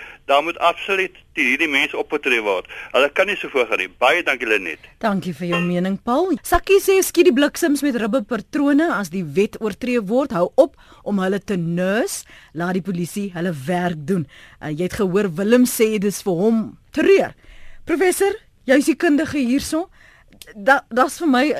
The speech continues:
Speaker 2: net totaal en al glad nie eers 'n menslikheid nie. Ehm, en hoekom? Hoekom is daar nie 'n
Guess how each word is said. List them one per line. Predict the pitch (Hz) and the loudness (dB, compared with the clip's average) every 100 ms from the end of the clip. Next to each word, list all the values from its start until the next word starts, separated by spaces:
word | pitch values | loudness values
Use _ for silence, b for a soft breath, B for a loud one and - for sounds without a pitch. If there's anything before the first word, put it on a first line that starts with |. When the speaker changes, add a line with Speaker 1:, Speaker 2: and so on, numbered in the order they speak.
| 214 | -4
Speaker 2:
net | 220 254 - | 0 0 0
totaal | 269 311 294 302 | -2 2 4 2
en | |
al | - 233 233 - _ _ - - _ | 0 -2 -2 -6 _ _ -20 -20 _
glad | - - 311 311 | -10 -2 0 0
nie | 311 262 | 0 2
eers | 262 - | 0 0
'n | - | -2
menslikheid | 208 220 262 - 277 214 165 - | 0 2 0 0 -2 -2 -6 -8
nie. | 202 b b b _ | -14 b b b _
Ehm, | 190 170 - | -14 -14 -10
en | - 240 | -2 0
hoekom? | 226 226 381 175 - - | -2 -2 -2 -2 -6 -10
Hoekom | 220 - 277 | -4 -2 -2
is | 254 | -2
daar | 247 226 196 - | 0 -2 -4 -6
nie | 202 214 269 269 - b b | 0 4 4 4 0 b b
'n | - | -12